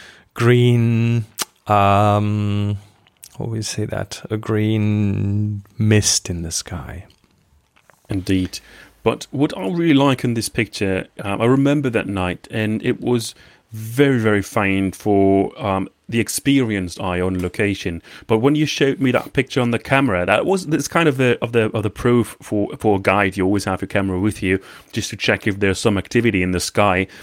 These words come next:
Speaker 2: and then you wait for the activity to increase. And this is,
Speaker 1: Mm-hmm.
Speaker 2: this one of those, uh, moments where you actually have proof of activity in the sky. And I remember when you showed me that, that picture, and I, I think I was most, uh, amazed about the reflection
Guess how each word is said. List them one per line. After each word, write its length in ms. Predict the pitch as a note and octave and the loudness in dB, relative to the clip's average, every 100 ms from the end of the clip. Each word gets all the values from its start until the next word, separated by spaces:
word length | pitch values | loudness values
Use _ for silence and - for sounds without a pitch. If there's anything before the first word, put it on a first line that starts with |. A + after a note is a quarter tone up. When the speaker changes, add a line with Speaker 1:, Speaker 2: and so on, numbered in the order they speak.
| - | -10
Speaker 2:
and 100 | G2 | -4
then 140 | G2 G2 | 0 0
you 80 | F#2 | 2
wait 280 | G2 - | 0 -2
for 120 | - F#2+ | -4 -4
the 80 | |
activity 320 | F#2 - F#2+ F#2 | -4 -4 -4 -2
to 120 | F2 | -2
increase. 460 | F2 - D3 G2+ | -2 0 2 0
And 220 | A2 A2+ B2 | -2 -2 -2
this 120 | D#3+ | -2
is, 160 | E3+ | -2
Speaker 1:
Mm-hmm. 120 | F3+ D3 | -2 0
Speaker 2:
this 200 | C#3+ - | 0 -2
one 280 | C3 C3+ | -2 0
of 80 | B2 | 2
those, 320 | B2 A#2+ - | 2 0 -2
uh, 200 | - A#2 | -2 -2
moments 460 | A2 A#2 B2 G2 - | 2 2 2 -2 -4
where 100 | F#2+ | -2
you 60 | G2 | -2
actually 380 | G2+ A2+ G#2+ - - _ - | -4 -4 -4 -4 -20 _ -2
have 280 | A#2+ A2+ - | -2 -2 -2
proof 280 | C3+ C3 A#2 | 0 2 -2
of 80 | |
activity 320 | A2 A#2+ A#2 A2 | -4 -4 -2 -2
in 120 | G#2+ | -4
the 60 | |
sky. 400 | G2 - A#2 - - - - | -4 -2 -2 -4 -8 -20 -8
And 100 | A2+ | 0
I 40 | A#2 | 2
remember 360 | C3+ D#3+ D#3 | 2 0 0
when 140 | D3 D3 | 0 0
you 80 | |
showed 260 | C#3+ F3 D#3+ | 0 -2 2
me 120 | C#3+ | 2
that, 180 | C3 - - | 2 -2 -8
that 180 | A#2+ C#3 | -6 -2
picture, 420 | E3 F#3 - A2 A2 - - | -2 -2 0 0 0 -12 -8
and 240 | A2+ A#2 - _ - | -4 -4 -4 _ -2
I, 160 | C3 - | -2 -2
I 60 | |
think 240 | A#2+ E3 B2+ | -4 -2 2
I 40 | |
was 240 | E3+ E3 - | 4 2 0
most, 540 | - C3 D#3 E3+ - - | -2 2 4 2 -6 -6
uh, 180 | C3+ C3 | 0 0
amazed 460 | B2 B2+ B2 A#2+ - | 2 2 2 0 -4
about 240 | - B2 | -2 0
the 60 | A#2+ | 0
reflection 580 | G#2+ - C3+ - A#2+ | -2 0 -2 -4 -10